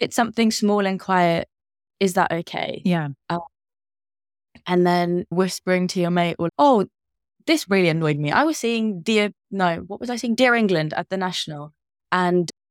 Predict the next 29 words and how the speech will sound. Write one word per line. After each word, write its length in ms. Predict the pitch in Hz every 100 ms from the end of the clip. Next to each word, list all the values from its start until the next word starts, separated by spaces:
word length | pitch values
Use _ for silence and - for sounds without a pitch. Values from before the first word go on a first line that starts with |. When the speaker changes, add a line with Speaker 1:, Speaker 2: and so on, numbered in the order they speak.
| _ _ _ _ -
Speaker 1:
I 500 | 202 196 196 190 190
wanted 240 | 185 190 180
to 80 | -
go 120 | 180
to 120 | -
the, 100 | 180 - _ -
I 100 | 180
had 120 | 190
gone 180 | 175 277
to 80 | 294
the 80 | 170
toilet 360 | 180 185 147 -
before 320 | 170 185 175
the 60 | 160
show, 440 | 170 156 - 160 - _ _ _
still 280 | - 247 254
needed 240 | 202 170
to 60 | -
go 120 | 185
to 100 | 165
the 100 | -
toilet, 440 | - 175 160 156 -
just, 180 | 175 180 _ _ _
like, 220 | - 147 - _ -
halfway 520 | - 185 170 165 165
through 280 | - 156 156
the 180 | 151 151
first 460 | - 165 156 -
act, 420 | - - - -